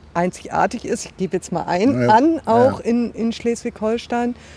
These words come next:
Speaker 1: ähm, weil es wirklich alle, ähm, Kitas und Schulen in der Stadt, ähm, einschließt und was wirklich auch so ein, ja, so ein Herzensprojekt von, von mir ist und,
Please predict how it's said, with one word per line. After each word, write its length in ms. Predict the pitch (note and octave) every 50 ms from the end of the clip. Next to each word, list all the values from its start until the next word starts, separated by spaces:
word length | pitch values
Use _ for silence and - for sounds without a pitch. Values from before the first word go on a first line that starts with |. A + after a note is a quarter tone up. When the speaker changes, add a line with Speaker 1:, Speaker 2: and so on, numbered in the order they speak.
| - - - -
Speaker 1:
ähm, 200 | F#3+ F#3+ G3 G3
weil 160 | F#3 F#3+ G3
es 140 | G3 - -
wirklich 400 | G3 A3 A3 - B3 - - -
alle, 480 | F3 F#3 G3 G#3 G#3 G#3 G#3 G#3 G#3 - - - -
ähm, 320 | F3+ F3+ F3+ F3+ F3+ F3 F3 -
Kitas 460 | - - C4 C4 B3 A#3 A3+ G#3 -
und 180 | - F#3 F#3
Schulen 440 | - - - - C#4 D4 D4+ C#4+ C4
in 180 | A3+ - G#3+ G#3+
der 140 | A3 G#3+ G#3
Stadt, 500 | - - - - A3 A3 - - - - -
ähm, 460 | - F#3+ G3 G3 G3 F#3+ G3 G3 - - -
einschließt 800 | - F#3+ G3+ G3+ A3 G#3+ - - G3+ G#3 G#3+ G#3+ G3+ - - - - - - - - - - - - -
und 280 | - G3+ G3+ G3 E3+ E3+
was 240 | G3 G3+ G3+ - -
wirklich 280 | G3+ - - - -
auch 100 | - F#3
so 140 | - - G3+ F3+
ein, 280 | E3+ E3+ E3 E3+ F3 - - E3+
ja, 200 | F3+ F#3 F#3 F3
so 80 | E3 F3+
ein 60 | F3+
Herzensprojekt 1040 | F3 F#3 G3+ A#3 C4 - - B3+ A#3+ - - - - A3 G#3 G3+ G3+ G3+ - -
von, 460 | - - G3+ F#3+ F#3+ F#3+ F#3+ F#3+ - -
von 260 | - - G3+ G3 F#3+
mir 140 | F#3+ - -
ist 260 | - F#3 F#3 - -
und, 280 | - - F3 E3+ E3+ E3